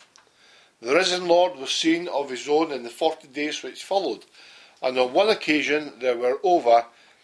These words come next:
five hundred disciples present. But the last sight that the world saw of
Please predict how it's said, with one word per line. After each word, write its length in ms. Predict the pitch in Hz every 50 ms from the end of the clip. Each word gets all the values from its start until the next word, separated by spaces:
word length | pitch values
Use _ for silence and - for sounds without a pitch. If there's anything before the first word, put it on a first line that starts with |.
| _ _ _ -
five 480 | - - - - - 156 165 175 165
hundred 460 | - 160 170 165 151 156 151 139 -
disciples 840 | - 139 135 - - 151 147 143 - - 110 107 107 107 - - - _ _ _ _ _ _
present. 560 | - - 143 139 - 107 95 82 _ - - _ _ _ _ _ _ _ _ _ _ _ _ _ _ _ _ _ _ _ _ _ _ - - - _
But 140 | 110 - -
the 80 | 110
last 480 | 113 127 143 160 165 156 - - - - _ _ - - - _ -
sight 440 | - - - 151 147 156 160 156 -
that 140 | 117 107
the 60 | 98 104
world 320 | 110 135 147 151 147 139
saw 380 | - - - 151 139 139 123 120
of 80 | 113